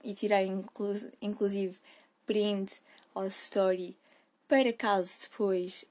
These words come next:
ehm, acontecer o mesmo que o Rui Unas fez há uns tempos, eh, não mostrar que não foi no intuito de expor a rapariga, mas de,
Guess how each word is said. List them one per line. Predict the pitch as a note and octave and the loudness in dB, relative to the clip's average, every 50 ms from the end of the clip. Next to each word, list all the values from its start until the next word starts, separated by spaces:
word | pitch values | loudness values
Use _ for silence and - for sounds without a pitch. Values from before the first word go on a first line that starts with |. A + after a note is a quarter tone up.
| _ - | _ -8
ehm, | - F#3 F3+ F3+ F3+ F3+ F3+ F3+ F3+ F3 F3+ F3+ F3+ F3+ - | -6 -6 -6 -6 -6 -8 -8 -8 -10 -10 -12 -12 -12 -12 -12
acontecer | - G3 F#3+ - G#3 G3+ G3+ G3 - G#3 G3 F#3+ | -10 -10 -8 -4 -4 -2 0 0 2 2 2 0
o | F#3+ | 0
mesmo | F#3+ F#3+ F#3+ F3+ F#3+ F#3+ | -2 -2 -2 -4 -4 -6
que | F#3+ - | -8 -8
o | F#3+ | -12
Rui | F3+ - - G3 F#3+ G3 | -8 -6 -4 -2 0 0
Unas | F#3+ F#3+ F3+ F3+ F3 E3+ - | 0 0 -2 -6 -6 -8 -8
fez | - - - G3+ F#3 F3+ F3+ F3 E3 F3+ | -8 -6 -2 -2 0 0 0 -2 -4 -6
há | F3 F3 | -8 -8
uns | F3 F3+ - - | -8 -8 -8 -8
tempos, | - F3+ F3 E3+ E3+ - - - - - - - - - - _ _ _ - - | -8 -10 -12 -12 -14 -16 -18 -20 -20 -20 -20 -20 -20 -20 -20 _ _ _ -12 -10
eh, | F3+ F3 F3 E3+ F3 F3 - - - - - C4+ _ _ _ _ _ - - - | -8 -8 -8 -8 -10 -10 -10 -10 -10 -12 -14 -18 _ _ _ _ _ -20 -14 -8
não | G3+ G#3 G#3 G3+ G#3 G#3+ G#3+ G#3 G#3 G#3 G#3 G3+ - - | -6 -4 -2 0 0 2 2 2 0 0 -2 -4 -4 -2
mostrar | G#3+ G#3+ G#3+ - - - G3+ F#3+ F#3+ | 0 0 2 2 2 4 2 2 2
que | - | 0
não | G#3 G3 | -2 -4
foi | G#3 - G#3+ G3+ | -2 -2 -2 -2
no | G3+ | -2
intuito | G3+ G3 G#3 A3 - G#3+ G3 F#3+ - - F#3+ | -2 -2 -2 -2 -2 -4 -4 -4 -6 -8 -8
de | F#3 G3 G3 F#3+ F#3+ F#3+ F#3+ - - - - - _ _ | -6 -2 0 0 0 0 -2 -4 -10 -20 -20 -20 _ _
expor | - - - - - G#3+ G3 F#3+ F#3 - - - - | -6 -4 -4 -2 0 2 2 2 0 -2 -6 -12 -10
a | G3 F#3 F#3 | -10 -8 -6
rapariga, | - G3+ F#3+ - G#3+ G3 G3+ G3 G3 G3+ G#3 A3+ - - - - - _ _ | -6 -4 -4 -2 -2 -2 -2 -2 -2 -2 -4 -6 -10 -16 -20 -20 -20 _ _
mas | - G#3+ G#3+ A3 A3 A3+ A3+ A#3 A#3 A3+ A3+ | -6 -4 -2 -2 -2 -2 -2 -2 -2 -2 -2
de, | F#3+ G3 G#3 A3 A3 A3 A3 A3+ A#3 A#3 A#3 C4 | -2 -2 0 0 0 0 0 0 0 -2 -2 -6